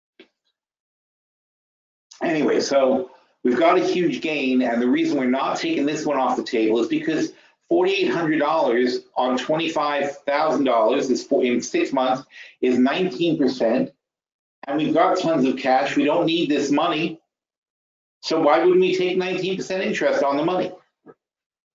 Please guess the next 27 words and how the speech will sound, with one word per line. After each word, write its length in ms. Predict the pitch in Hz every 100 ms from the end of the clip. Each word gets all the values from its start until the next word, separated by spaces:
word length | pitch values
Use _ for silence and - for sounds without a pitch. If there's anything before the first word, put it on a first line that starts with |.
| -
That's 160 | 359
all. 280 | 139 160 - -
It's, 200 | 143 - - _ _ 160
it's 100 | 190
as 140 | 165
good 200 | 196 196
as 80 | -
cash 360 | - 196 151 -
because 260 | 127 131
we 120 | 143
have 200 | 147 131
zero 460 | 113 156 180 180 175
fear 400 | 165 165 135 123
that 140 | 123
Apple's 400 | 120 135 139 131
gonna 160 | 131 120
go 100 | 123
below 260 | 120 120 113
one 260 | 113 113
forty 340 | 113 110 101 - - _ _ _
or, 240 | 123 135 147
or 160 | 139
even 220 | 143 135 135
below 220 | 135 127
one 140 | 127
sixty-five, 640 | 127 - 120 110 131 131 101
really. 260 | 87 82